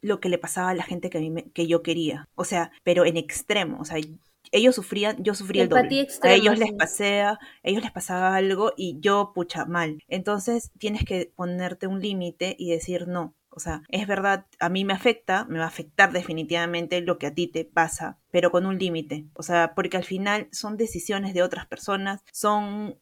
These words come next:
Speaker 1: los responsables de las, de las acciones son otras personas y no yo, y yo no puedo hacer nada. O sea, no puedo hacer nada, no
Speaker 2: Claro.
Speaker 1: puedo ayudar a todo el mundo. Y eso, por ejemplo, es una de las cosas, y eso te empieza a dar como que mucho más tranquilidad y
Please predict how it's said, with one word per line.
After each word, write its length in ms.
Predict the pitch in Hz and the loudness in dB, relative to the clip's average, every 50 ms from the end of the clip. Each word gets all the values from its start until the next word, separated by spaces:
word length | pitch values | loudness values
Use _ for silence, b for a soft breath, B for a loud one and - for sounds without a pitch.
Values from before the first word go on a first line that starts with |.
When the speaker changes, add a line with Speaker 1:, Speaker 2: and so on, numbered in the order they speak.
| _ _ - | _ _ -6
Speaker 1:
los 220 | - 196 196 202 196 | 0 2 2 2 2
responsables 560 | 190 185 - 180 175 - 208 202 202 214 214 | 0 0 0 0 2 4 2 4 4 4 2
de 60 | 208 185 | 2 0
las, 140 | 175 175 - | -2 -2 -4
de 200 | 170 156 170 160 | 0 2 2 2
las 180 | 160 165 - | 2 0 -6
acciones 320 | 165 156 - - 202 196 190 | -8 -8 -8 -8 -6 -6 -4
son 180 | 196 170 160 - - | -6 -6 -6 -6 -2
otras 340 | - 190 208 - 208 - - | 0 0 0 0 -4 -6 -4
personas 540 | - - - - 180 180 185 208 226 - - | -6 -6 -4 -4 -4 -2 -2 -4 -4 -6 -6
y 80 | - 254 | -2 0
no 100 | 262 285 | 0 2
yo, 200 | 285 285 294 - - | 2 0 0 -2 -2
y 140 | 226 214 | -4 0
yo 200 | 214 254 269 - - | 2 0 0 0 -2
no 180 | - 214 226 226 | -6 -6 -6 -2
puedo 140 | - 233 226 | -2 -2 -2
hacer 200 | 214 - 202 190 | -2 -2 -4 -4
nada. 340 | 190 180 160 165 - - - _ _ _ _ - - | -4 -6 -6 -8 -8 -12 -18 _ _ _ _ -16 -10
O 40 | - | -4
sea, 160 | 175 160 - | -2 -2 0
no 260 | 165 190 202 208 - | 0 -2 -2 -2 0
puedo 140 | - 214 208 | 2 2 2
hacer 200 | 202 - 196 180 | 2 0 -4 -2
nada, 140 | 156 151 160 | -2 0 0
no 80 | 165 | -2
Speaker 2:
Claro. 80 | 180 208 | 0 0
Speaker 1:
puedo 340 | 208 208 208 208 214 208 - | -2 0 0 2 0 0 2
ayudar 360 | - 175 165 170 170 180 196 202 | 2 2 4 4 2 2 2 2
a 80 | 185 | 2
todo 120 | - 180 175 | 2 2 2
el 100 | 175 165 | 2 2
mundo. 320 | 156 147 143 139 143 - - | 0 -2 -4 -4 -8 -10 -8
Y 180 | 202 214 214 | -2 2 4
eso, 240 | 208 208 185 - 220 | 4 4 4 0 -2
por 80 | - - | -4 -6
ejemplo, 260 | - 185 180 175 196 | -8 -8 -4 -2 -2
es 140 | 190 190 - | -2 -2 -2
una 160 | 208 214 208 | -2 0 0
de 80 | 208 175 | -2 -2
las 100 | 175 - | -4 -6
cosas, 300 | - - 202 226 247 240 - | -4 -4 -2 -2 -2 -4 -4
y 140 | 220 208 233 | -2 0 0
eso 120 | 226 - | 0 0
te 80 | 277 247 | -4 -4
empieza 380 | 208 190 214 - - 254 240 b b b - | -4 -4 -6 -4 -4 -4 -4 b b b -4
a 100 | 190 190 | -2 0
dar 300 | 196 202 208 208 - - | 2 2 2 2 0 -4
como 220 | - 240 240 247 247 | -4 -2 -2 -2 -2
que 80 | 208 | -4
mucho 400 | 190 196 202 214 220 208 - 220 | -4 -4 -2 -4 -4 -4 -4 -6
más 260 | 214 208 202 190 - | -4 -4 -6 -6 -8
tranquilidad 840 | - - 202 202 190 - 220 208 190 185 156 151 156 156 156 160 165 _ _ | -6 -6 -6 -6 -4 -6 -6 -4 -2 -2 0 0 0 0 0 -2 -4 _ _
y 160 | - - 185 | -10 -10 -8